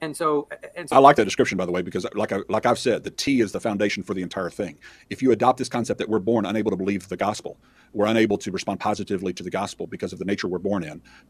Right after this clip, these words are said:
Speaker 2: you're, you're, you're starting with a Calvinistic premise, which is introduced by Augustine, I, I think by,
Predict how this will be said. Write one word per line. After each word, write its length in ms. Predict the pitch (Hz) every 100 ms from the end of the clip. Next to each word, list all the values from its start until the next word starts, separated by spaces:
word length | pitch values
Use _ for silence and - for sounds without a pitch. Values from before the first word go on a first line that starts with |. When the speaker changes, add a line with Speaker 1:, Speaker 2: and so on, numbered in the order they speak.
| -
Speaker 2:
you're, 160 | 117 -
you're, 240 | 104 104 104
you're 100 | 101
starting 560 | - - 120 110 98
with 320 | 95 104 - - _ -
a 60 |
Calvinistic 520 | 95 107 104 95 90
premise, 400 | - 104 - - - _ -
which 200 | 104 - 104 - -
is 100 | 120
introduced 500 | 127 107 110 - -
by 200 | 110 92
Augustine, 440 | 101 92 - - _
I, 200 | 95 98
I 20 | 95
think 200 | 95 92
by, 220 | 87